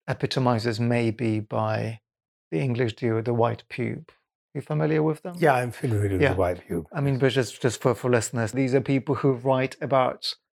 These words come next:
Speaker 1: their experience of seeing art entirely through the perspectives of them seeing the art.
Speaker 2: Mm.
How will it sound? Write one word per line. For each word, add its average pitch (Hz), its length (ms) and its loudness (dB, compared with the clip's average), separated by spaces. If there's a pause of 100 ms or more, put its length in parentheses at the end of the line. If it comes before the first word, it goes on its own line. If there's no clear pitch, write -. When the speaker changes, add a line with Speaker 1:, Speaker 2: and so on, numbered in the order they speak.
Speaker 1:
their 135 140 2
experience 135 540 0
of 127 100 -4
seeing 127 320 2
art 117 380 0 (120)
entirely 156 720 2
through 120 200 -2
the 113 80 -2
perspectives - 760 -4
of 135 200 0 (100)
them 117 480 2
seeing 113 400 -4
the 120 160 -6
art. 127 160 -8
Speaker 2:
Mm. 127 260 0